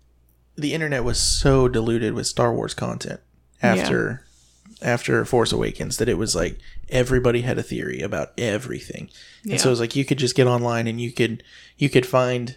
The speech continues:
Speaker 1: evidence for Rey being a Kenobi. You could find evidence for Rey being a Skywalker. You could find evidence for Rey being a Palpatine. Like,
Speaker 2: Yeah.
Speaker 1: and then when Rian Johnson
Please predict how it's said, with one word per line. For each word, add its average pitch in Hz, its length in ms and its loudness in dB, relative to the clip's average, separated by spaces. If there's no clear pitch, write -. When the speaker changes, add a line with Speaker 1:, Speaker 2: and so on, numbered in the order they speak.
Speaker 1:
evidence 117 580 -2
for 117 220 0
Rey 117 260 0
being 117 240 -2
a 110 80 -6
Kenobi. 104 420 -4
You 120 140 -4
could 123 160 -4
find 131 240 -2
evidence 117 440 0
for 123 160 -4
Rey 117 200 0
being 113 220 -4
a 113 40 -6
Skywalker. - 680 -4
You 113 120 -6
could 123 140 -2
find 113 260 -4
evidence 117 440 -2
for 131 180 -8
Rey 117 240 -2
being 113 280 -8
a - 40 -10
Palpatine. - 720 -6
Like, - 180 -14
Speaker 2:
Yeah. - 260 -6
Speaker 1:
and 131 180 0
then 135 460 -2
when 131 220 0
Rian 127 280 0
Johnson 120 580 -4